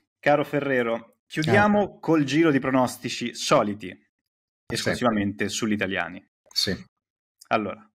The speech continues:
Speaker 1: Sinner, De Jong.
Speaker 2: Vabbè, passo. <laughs>
Speaker 1: Tre a zero.
Speaker 2: Ah, pure i set vuoi?
Speaker 1: Eh.
Speaker 2: E poi?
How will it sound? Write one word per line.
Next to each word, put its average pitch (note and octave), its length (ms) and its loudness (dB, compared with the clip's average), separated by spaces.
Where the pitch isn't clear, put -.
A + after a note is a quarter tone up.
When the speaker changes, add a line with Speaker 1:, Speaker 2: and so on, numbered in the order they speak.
Speaker 1:
Sinner, F3+ 760 -2
De A#2+ 140 0
Jong. G2+ 500 -4
Speaker 2:
Vabbè, F#2+ 400 -18
passo. - 640 -4
<laughs> - 1300 -10
Speaker 1:
Tre A#2+ 160 -2
a A#2 80 -2
zero. A#2 380 -2
Speaker 2:
Ah, C#3 200 0
pure D#3 160 0
i D3+ 60 0
set B2 360 -2
vuoi? F#2+ 560 -10
Speaker 1:
Eh. - 320 -4
Speaker 2:
E A2 140 -12
poi? D3+ 260 0